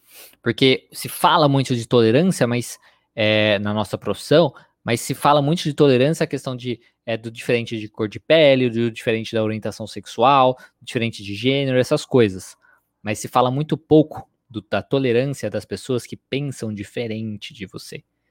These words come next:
E isso, querendo ou não, é a maior individualidade de todas. É a maior individualidade de todas.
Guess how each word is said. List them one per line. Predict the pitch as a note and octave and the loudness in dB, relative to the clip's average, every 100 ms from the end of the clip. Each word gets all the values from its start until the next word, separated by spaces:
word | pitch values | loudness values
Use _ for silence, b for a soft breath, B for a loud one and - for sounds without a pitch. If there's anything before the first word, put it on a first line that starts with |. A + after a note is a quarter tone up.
| _ _ _ _ | _ _ _ _
E | - A2+ D3+ | -8 0 2
isso, | F#3+ - G2 - _ _ _ | 0 0 -6 -6 _ _ _
querendo | A#2 A2+ A2+ | 0 2 0
ou | G#2 | 0
não, | B2 - | 0 0
é | B2 | 0
a | A#2+ | 0
maior | B2 A#2+ C3 D#3 E3 | 0 2 6 6 4
individualidade | D#3 C#3+ D3 D3 C#3+ A#2 B2 D3 A#2 | -2 -4 2 2 2 0 2 0 -2
de | A2 | -8
todas. | G#2+ G2+ - - - - _ _ _ _ | -6 -6 -6 -10 -16 -18 _ _ _ _
É | A2 | -4
a | |
maior | G2 G2 A2 C#3 D3 | -2 0 4 4 4
individualidade | C3+ C3 C3 B2+ B2 G#2+ G#2+ G#2+ | -2 -2 2 2 2 0 -2 -10
de | G#2+ | -16
todas. | - G2 - | -16 -16 -20